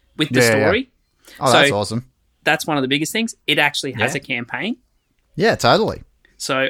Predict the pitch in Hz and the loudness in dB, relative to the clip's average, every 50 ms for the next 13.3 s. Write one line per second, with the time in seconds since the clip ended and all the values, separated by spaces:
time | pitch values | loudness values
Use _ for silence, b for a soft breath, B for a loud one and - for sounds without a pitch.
0 | - 156 175 180 170 170 147 143 - - 139 131 139 135 131 127 123 - 131 123 | 0 0 0 0 0 -2 -4 -4 -2 -2 -2 -2 -2 -2 -4 -4 -4 -2 -2 0
1 | 123 123 131 135 127 117 113 117 127 123 - - 127 123 113 - - - - 160 | 0 0 -2 -4 -4 -4 -6 -8 -8 -8 -8 -4 -4 -4 -4 -6 -10 -6 -4 -2
2 | 156 139 127 120 117 - 117 - 113 113 113 92 101 107 98 107 - - 101 92 | 0 0 0 -2 -2 -4 -6 -4 -4 -4 -4 -4 -6 -6 -8 -10 -12 -12 -16 -16
3 | - - _ _ _ _ _ _ _ _ _ _ _ _ _ _ _ _ _ _ | -18 -20 _ _ _ _ _ _ _ _ _ _ _ _ _ _ _ _ _ _
4 | _ _ _ _ _ _ _ _ _ _ _ _ - 170 170 - - - _ _ | _ _ _ _ _ _ _ _ _ _ _ _ -4 -2 -2 -2 -4 -12 _ _
5 | - - - 147 139 139 139 139 143 139 - - - - - - _ _ _ _ | -10 -4 -2 0 2 4 4 2 2 0 -2 -6 -10 -12 -16 -20 _ _ _ _
6 | _ - - 127 135 160 131 117 104 92 90 87 85 90 95 104 120 - - - | _ -6 -4 0 2 4 4 4 2 0 0 -2 -2 -2 0 0 0 -2 -2 -6
7 | 80 87 92 90 - - _ _ - - 131 120 92 101 117 123 - 50 50 - | -6 -4 -6 -6 -8 -8 _ _ -10 -6 -6 -4 -4 -2 -2 -2 -4 -6 -12 -20
8 | _ _ - 123 135 101 87 98 107 - _ _ _ - - 170 180 170 135 131 | _ _ -6 -4 -4 -2 -4 -4 -6 -10 _ _ _ -4 0 2 4 4 4 2
9 | 123 113 117 113 110 107 113 107 104 98 - - - - 127 151 139 87 87 - | 2 2 0 0 0 -2 -4 -4 -4 -4 -6 -6 -4 -2 -2 0 -2 -4 -6 -10
10 | _ - _ _ - - 147 143 _ - - 160 160 - 160 156 151 147 - 190 | _ -20 _ _ -16 -14 -14 -14 _ -6 0 0 2 2 2 -2 -2 0 2 2
11 | 196 190 - 180 156 175 165 170 156 - 160 143 135 123 139 135 131 127 123 123 | 2 2 2 2 2 2 2 0 -2 0 0 0 0 0 2 0 2 2 0 0
12 | 107 127 123 143 - 226 240 220 101 - 139 120 107 120 127 127 127 - 135 127 | 0 -2 0 0 0 0 0 0 0 2 2 2 2 2 0 0 0 -2 -4 -4
13 | - 135 123 120 117 117 | 0 0 2 2 0 -2